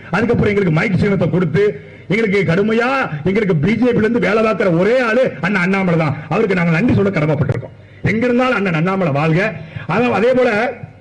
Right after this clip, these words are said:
அண்ணாமலை உள்ள இருந்து பாக்குற வேலை கொஞ்சம் நெஞ்ச வேலை கிடையாதுங்க. அவர் வேலை பார்க்கிறது தான்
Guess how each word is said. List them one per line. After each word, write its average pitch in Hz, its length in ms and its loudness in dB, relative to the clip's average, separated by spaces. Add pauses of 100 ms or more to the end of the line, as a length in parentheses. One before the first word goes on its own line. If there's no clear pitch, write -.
(600)
அண்ணாமலை 247 420 2
உள்ள 226 140 4
இருந்து 233 200 2
பாக்குற 214 280 0
வேலை 226 180 2
கொஞ்சம் 233 200 0
நெஞ்ச 247 180 2
வேலை 214 140 2
கிடையாதுங்க. 196 360 0 (720)
அவர் 180 240 2
வேலை 233 320 2
பார்க்கிறது 233 380 2 (100)
தான் 247 180 0